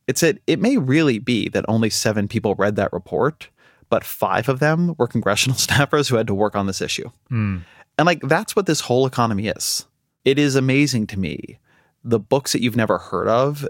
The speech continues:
Speaker 1: that have ended up hugely influencing national legislation, right? Most people have not read Jumpstarting America by John Gruber and Simon Johnson. But as I understand it, it was actually a pretty important part of the chips bill.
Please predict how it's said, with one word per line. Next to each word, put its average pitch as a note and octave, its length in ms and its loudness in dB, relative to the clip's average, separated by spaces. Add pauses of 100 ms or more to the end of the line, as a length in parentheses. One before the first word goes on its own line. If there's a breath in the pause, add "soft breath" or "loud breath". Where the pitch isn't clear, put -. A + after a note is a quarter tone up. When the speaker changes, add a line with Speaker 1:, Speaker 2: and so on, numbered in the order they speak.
Speaker 1:
that A2 140 -2
have G#2 180 -2
ended G#2+ 320 -2 (100)
up G2+ 340 -2 (260)
hugely F3 560 -2
influencing A2 400 -2
national G2 380 -2
legislation, - 580 -10 (380)
right? A#2+ 280 0 (520 loud breath)
Most D#3 260 2
people E3 220 0
have C#3+ 40 0
not D#3 160 4
read D3+ 220 2
Jumpstarting A2 540 -2
America - 520 -2
by A2 140 -2
John G#2+ 240 0
Gruber G2+ 260 -2
and G#2 140 -4
Simon G2 240 -4
Johnson. - 640 -8
But A2 220 2
as G#2 120 0
I G2+ 120 0
understand D3+ 380 -4
it, A#2+ 40 0
it A2+ 40 0
was G#2+ 100 -2
actually G#2+ 220 -2
a - 20 -8
pretty G#2+ 160 -4
important G#2+ 320 -2
part G#2+ 120 0
of A2 60 -2
the A2+ 60 -2
chips - 260 -4
bill. - 260 -6